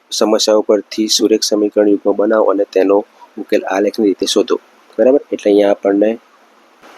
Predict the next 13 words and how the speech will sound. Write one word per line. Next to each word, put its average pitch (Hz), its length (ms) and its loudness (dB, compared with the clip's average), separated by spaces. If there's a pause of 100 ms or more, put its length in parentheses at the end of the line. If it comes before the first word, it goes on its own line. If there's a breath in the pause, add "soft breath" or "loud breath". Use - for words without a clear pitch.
રકમ 107 340 0
આપેલી 101 280 0
છે 101 120 0
એક, 131 80 0 (500)
પાંચ 104 200 -2
પેન્સિલ 113 460 0
અને 107 180 2
સાત 107 400 -2
પેનની 104 300 0
કુલ 110 260 -6
કિંમત 101 360 -2 (100)
પચાસ 92 380 -2
રૂપિયા. - 320 -10